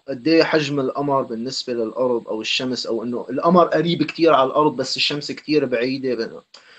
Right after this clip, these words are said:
ما، ما بيعرفوا هيدي التفاصيل البسيطة. لك في ناس صار بتصرعني أكتر من هيك، مثلًا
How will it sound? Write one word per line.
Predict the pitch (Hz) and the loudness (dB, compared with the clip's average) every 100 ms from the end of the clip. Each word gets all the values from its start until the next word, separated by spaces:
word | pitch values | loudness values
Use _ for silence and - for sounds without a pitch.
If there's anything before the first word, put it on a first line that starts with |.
| _ | _
ما، | 160 | 2
ما | 208 | 4
بيعرفوا | 294 294 294 247 262 | 6 4 4 6 6
هيدي | 311 | 4
التفاصيل | - 247 208 196 - 240 | 2 4 4 4 2 -2
البسيطة. | 220 175 - 220 226 185 - - | 2 2 2 -2 -2 -4 -4 0
لك | 165 | 0
في | 165 185 | 4 4
ناس | 240 269 - | 6 4 4
صار | 233 | 2
بتصرعني | - 170 - 190 247 240 214 | 4 -4 2 4 6 4 2
أكتر | - 247 226 | 2 4 4
من | 196 175 | 4 2
هيك، | 185 233 220 | 4 4 2
مثلًا | 185 170 156 147 | -2 -2 0 0